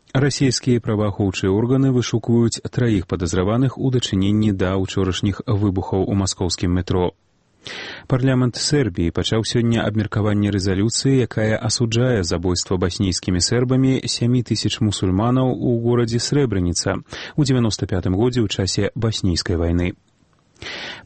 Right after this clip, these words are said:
Прэзідэнт З Ш А Барак Абама праводзіць сёння перамовы з сваім французскім калегам Нікаля Сарказі. Былы прэм'ер-міністр Іраку Іяд Аляўі, прыхільнікі якога з нязначнай перавагаю перамаглі на нядаўніх парламенцкіх выбарах,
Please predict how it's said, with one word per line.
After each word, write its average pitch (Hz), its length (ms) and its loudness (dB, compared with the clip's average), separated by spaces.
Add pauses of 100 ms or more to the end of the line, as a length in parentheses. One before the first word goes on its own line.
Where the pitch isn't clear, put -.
Прэзідэнт 127 400 2
З 117 80 0
Ш - 160 0
А 113 80 0
Барак 110 320 -2
Абама 113 400 0
праводзіць 95 480 0
сёння 101 160 2
перамовы 95 560 0
з - 80 -6
сваім 98 320 0
французскім 98 640 -2
калегам 98 560 0
Нікаля 110 480 0
Сарказі. 90 640 -2 (1600)
Былы 147 240 4
прэм'ер-міністр 131 720 2
Іраку 139 480 0
Іяд 95 480 0
Аляўі, 110 560 0
прыхільнікі 110 640 0
якога 120 320 2
з 110 140 0
нязначнай 120 500 0
перавагаю 107 560 0
перамаглі 95 480 0
на 98 240 0
нядаўніх 98 480 0
парламенцкіх 92 720 -2
выбарах, 131 460 0